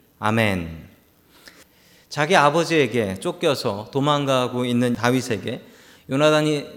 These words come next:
찾아가서 뭐라고 이야기하냐면, "내가 왕이 되는 날에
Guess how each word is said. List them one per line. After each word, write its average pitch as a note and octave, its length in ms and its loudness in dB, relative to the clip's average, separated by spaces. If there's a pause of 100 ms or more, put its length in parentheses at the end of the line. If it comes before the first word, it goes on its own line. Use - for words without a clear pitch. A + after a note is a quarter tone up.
(140)
찾아가서 C3+ 760 -2
뭐라고 C3+ 360 0
이야기하냐면, A#2+ 720 -4 (220)
"내가 F#3+ 420 8
왕이 F3+ 380 4
되는 G#3+ 300 2
날에 A2 400 -2